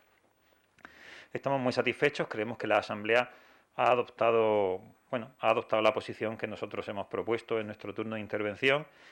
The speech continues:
que es el de personarse en el recurso para tener conocimiento de todo lo que se hace y se dice en ese recurso,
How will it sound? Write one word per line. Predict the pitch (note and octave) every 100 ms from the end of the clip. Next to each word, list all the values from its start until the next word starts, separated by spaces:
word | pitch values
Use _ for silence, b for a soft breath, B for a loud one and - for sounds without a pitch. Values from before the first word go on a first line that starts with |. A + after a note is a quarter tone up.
| B -
que | B2+
es | A#2+ B2
el | G#2
de | G2+
personarse | G2+ - F#2+ A2 A2+ C3
en | A2
el | A2
recurso | G#2+ G#2 C#3 - G#2+ F2+ b b b -
para | G#2
tener | G2+ G#2+
conocimiento | - G#2+ G2 G#2 A#2 C3 A2+
de | F#2
todo | G2+
lo | G2 F#2+
que | G2
se | G#2
hace | B2 - F2+
y | F2+
se | -
dice | F#2 B2+ - F2 F2
en | F2+
ese | G2+ A2
recurso, | A2 G#2 C#3 - D#3